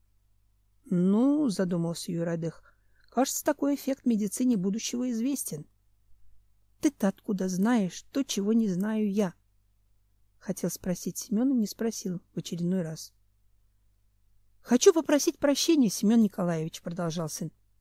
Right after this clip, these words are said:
«Пока вы спали, ну, там, в вашем доме, на кухне, ножи железные были. Так я мальчишкам раздал их и отправил». Он не договорил. Из дыры в настиле показалась растрёпанная голова Эльхи.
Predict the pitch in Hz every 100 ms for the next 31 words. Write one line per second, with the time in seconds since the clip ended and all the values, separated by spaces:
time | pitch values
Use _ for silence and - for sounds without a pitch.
0 | _ 220 - 302 262 - 294 311 214 -
1 | _ _ _ _ _ 269 302 311 - 233
2 | 160 165 170 196 226 - 214 247 311 208
3 | 190 202 330 - 226 196 - _ _ -
4 | _ 226 294 311 208 214 180 160 156 160
5 | 160 156 - _ _ _ _ _ _ -
6 | 208 320 320 285 285 - 240 240 208 214
7 | 285 254 - 185 - 220 240 247 214 -
8 | _ _ _ _ _ _ _ _ _ -
9 | 208 220 202 196 214 202 165 165 _ _
10 | _ _ _ _ _ 202 196 240 302 294
11 | 247 311 285 - - 208 208 262 269 -
12 | 202 - - 247 220 214 190 190 202 208
13 | 190 175 - 180